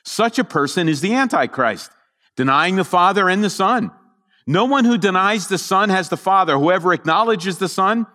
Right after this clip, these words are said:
has the Father also. As for you, see that what you have heard from the beginning remains in you. If it does, you also will remain in the Son and in the Father.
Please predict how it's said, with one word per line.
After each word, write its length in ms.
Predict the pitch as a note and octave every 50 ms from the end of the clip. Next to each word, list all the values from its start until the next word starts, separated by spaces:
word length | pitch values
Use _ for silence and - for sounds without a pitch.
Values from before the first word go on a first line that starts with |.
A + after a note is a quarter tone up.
| _ _ -
has 260 | - G2+ A2+ A#2+ -
the 80 | - C3+
Father 420 | - D#3 D#3 D#3 D#3+ E3+ F3 F3+
also. 480 | G3 B3 B3 - - F#3+ C3+ G#2 E2 - _ _ _ _ _ _ _ _ _ _ _ _ -
As 160 | F3+ F3+ -
for 160 | - - G#3
you, 540 | F#3 G3 B3+ C4+ G#3+ C3 C3 D#3 - - - - _ _ _ _ _ _ -
see 440 | - - - - - A#3+ B3 C4 C4+
that 500 | A#3 B3 A#3+ G#3 F#3 D#3+ - - - - -
what 320 | C3+ C#3 F#3 A#3 B3 -
you 180 | A3 A3 A#3 A#3+
have 160 | A#3 G3+ -
heard 360 | - F#3 F3 E3+ E3+ F3 D#3+
from 200 | - - F#3 E3+
the 60 | E3
beginning 540 | D3+ C3+ D3+ B2+ A#2 F3 E3 D3+ C#3+ C#3 C3
remains 640 | C#3 D#3 D#3+ D#3+ F3 G3 G#3+ A3 G#3+ G3 C#3 - B2+
in 180 | A#2 G#2 G#2
you. 240 | G#2 G2 F2 - - _ _ _ _ _ _ _ - -
If 180 | C3 D3 C#3+ D3+
it 140 | C#3 - -
does, 440 | A#2+ A2 A#2 D3+ A#3+ A#3+ - - - - _ _ _ _ _ -
you 180 | C#3 E3+ E3 E3
also 300 | G3 A#3 - - E3+ D#3+
will 180 | C3+ C#3+ C#3+
remain 360 | B2+ D3 C#3+ D3 D3+ D#3+ D#3+
in 80 | E3+ E3
the 80 | E3 D#3
Son 360 | - - G3+ A3+ B3+ B3 F3
and 120 | C3+ B2
in 80 | B2 B2+
the 40 | B2+
Father. 520 | - - D#3+ F3 G3+ G#3 D3+ B2 G#2